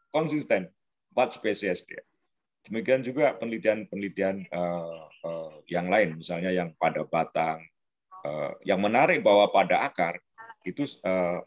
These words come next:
cendawan endofitnya sangat sedikit. Dia didominasi oleh bakteri endofit. Kalau di akar agak apa, frekuensi kolonisasinya juga rendah. Ini tanda bintang ini menunjukkan frekuensi kolonisasi atau kelimpahan relatif dari endofit itu. Tanda bintang tiga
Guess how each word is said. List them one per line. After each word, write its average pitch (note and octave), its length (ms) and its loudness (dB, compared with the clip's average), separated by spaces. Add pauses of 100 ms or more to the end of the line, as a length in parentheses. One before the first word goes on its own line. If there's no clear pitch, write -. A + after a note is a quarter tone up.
cendawan G#2 400 0
endofitnya F#2+ 400 -4
sangat F2 240 -4
sedikit. - 320 -12
Dia D#3 160 0
didominasi A2 800 0
oleh A#2+ 160 -2
bakteri C#3 720 0
endofit. E2+ 420 -4 (320)
Kalau - 460 -2
di F2+ 100 0
akar D#2 320 0 (420)
agak D#2 260 -4 (160)
apa, - 340 -4
frekuensi G2 480 0
kolonisasinya G2 480 2
juga F2 200 -2 (100)
rendah. E2+ 260 2
Ini F3 160 2 (800)
tanda C3 240 8
bintang C#3+ 400 4
ini F3+ 120 2
menunjukkan G2 680 0 (320)
frekuensi D#3 640 2
kolonisasi G#2+ 800 0
atau F2+ 240 -4
kelimpahan A2+ 560 2
relatif A2+ 560 2
dari F#2 240 -2
endofit F#2+ 320 -4
itu. E2+ 240 -6
Tanda G#2 240 0
bintang G2+ 400 -2
tiga B2 480 2